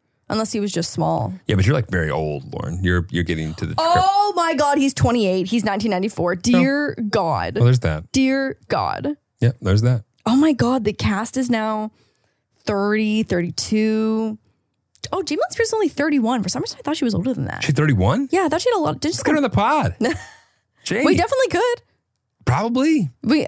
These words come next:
Speaker 1: we definitely
Speaker 2: Jamie,
Speaker 1: could.
Speaker 2: if you're listening.
Speaker 1: Yeah, we have the connect for sure.
Speaker 2: We do?
Speaker 1: Yeah.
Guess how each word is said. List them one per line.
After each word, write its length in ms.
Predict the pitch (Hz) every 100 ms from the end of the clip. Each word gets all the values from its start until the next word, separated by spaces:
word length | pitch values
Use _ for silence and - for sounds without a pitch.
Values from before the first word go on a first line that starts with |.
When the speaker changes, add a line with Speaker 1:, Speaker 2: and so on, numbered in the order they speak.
| -
Speaker 1:
we 120 | 262
definitely 320 | 247 - -
Speaker 2:
Jamie, 60 | 208
Speaker 1:
could. 80 | 269
Speaker 2:
if 100 | -
you're 80 | 147
listening. 400 | 214 196 180 240
Speaker 1:
Yeah, 120 | 349
we 120 | 254
have 160 | 285 359
the 80 | 392
connect 320 | 330 349 330
for 160 | - 254
sure. 320 | 277 202 214 -
Speaker 2:
We 100 | 90
do? 320 | 113 294 285 _ -
Speaker 1:
Yeah. 320 | 403 285